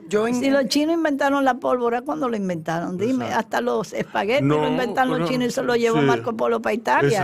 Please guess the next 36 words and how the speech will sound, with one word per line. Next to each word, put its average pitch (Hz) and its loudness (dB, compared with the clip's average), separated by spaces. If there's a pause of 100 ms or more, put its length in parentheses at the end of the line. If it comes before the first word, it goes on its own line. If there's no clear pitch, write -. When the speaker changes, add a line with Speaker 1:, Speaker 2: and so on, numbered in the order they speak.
(140)
Speaker 2:
Y 190 2
Speaker 3:
Exacto. 202 2
Speaker 2:
hoy 214 0
se - -4
están 120 -6
Speaker 3:
Marco 143 4
Speaker 2:
diciendo 135 -2
Speaker 3:
Polo 170 8
llevó 160 8
la 151 4
pólvora 151 4
y - 4
Speaker 2:
Sí, 143 6
Speaker 3:
los 143 6
Speaker 2:
se 143 0
llevó 151 4
Speaker 3:
espaguetis. 233 4
Speaker 2:
la 247 2
pólvora 226 0 (100)
y - 2
los 190 2
espaguetis, 180 -2
exacto. - 0
Entonces, 285 0 (460)
hay 311 4
que 311 0
ver 262 4
eso 226 2
del 220 0
tema 262 2 (440)
cultural, 202 2
básicamente. 190 -4
Las 240 2
esencias 233 0
se 180 -8
quedan. 175 -2